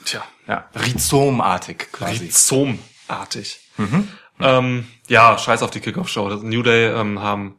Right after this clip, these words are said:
Speaker 1: Shinsuke Nakamura und Rusev besiegt.
Speaker 2: Ja.
Speaker 1: Ist mir egal.
Speaker 2: Ja.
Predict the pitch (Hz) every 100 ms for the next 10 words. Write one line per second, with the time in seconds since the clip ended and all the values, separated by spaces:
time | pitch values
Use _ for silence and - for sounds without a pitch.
0 | _ - 123 - 104 107 101 110 98 107
1 | 107 131 - 104 101 - - - 127 -
2 | - - _ - 110 113 101 - - -
3 | 110 90